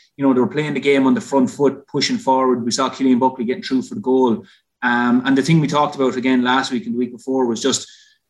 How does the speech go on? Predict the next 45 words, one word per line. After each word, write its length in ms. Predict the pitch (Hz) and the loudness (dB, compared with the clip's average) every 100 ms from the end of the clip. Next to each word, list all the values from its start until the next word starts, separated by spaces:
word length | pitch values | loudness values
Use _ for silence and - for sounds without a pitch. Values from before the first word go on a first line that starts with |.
| _ | _
look, 280 | 180 175 185 | -2 0 0
Brian 260 | 190 180 | 2 4
looks 220 | 170 170 | 2 0
for 100 | - | -4
the 60 | 131 | -4
hooks 320 | 156 143 - | -2 -4 -2
and 100 | 127 | -2
the 60 | 113 | -2
blocks 340 | 135 127 - | -2 -2 -4
and 140 | 127 104 | -8 -6
the 40 | |
tackling, 480 | 131 123 - 110 110 | -4 -4 -4 -6 -4
and 240 | 120 120 113 | -2 -2 -2
he's 160 | 120 | -2
not 180 | 143 143 | -2 -2
happy 300 | 147 143 131 | -2 0 2
even 180 | 127 135 | 2 0
if 140 | 135 | -6
you 80 | 139 | -6
win 100 | 143 | -2
by 80 | 120 | -2
six 220 | 131 - | -2 -6
points. 260 | - 131 123 | -4 -2 -2
He's 140 | 127 | -2
not 160 | 139 147 | 0 0
happy 280 | 139 139 | -4 -2
if 120 | 131 135 | -2 0
you're 80 | |
not 180 | 135 123 | -2 -2
doing 240 | 139 135 120 | 0 0 0
that, 180 | 113 | -4
because 280 | - 107 113 | -10 -10 -4
he 80 | 123 | 0
knows 260 | 131 135 127 | 2 2 0
that'll, 340 | 131 131 117 - _ _ | 0 0 0 -4 _ _
you 100 | 131 | -2
know, 80 | 117 | 0
that'll 220 | 135 139 | -2 -2
come 140 | 135 | -2
home 160 | 127 127 | 0 0
to 100 | 127 | 2
roost 300 | 123 123 - | 2 2 -2
at 60 | 107 | -4
some 200 | 131 127 | -2 -2
stage. 320 | 131 110 | -2 -2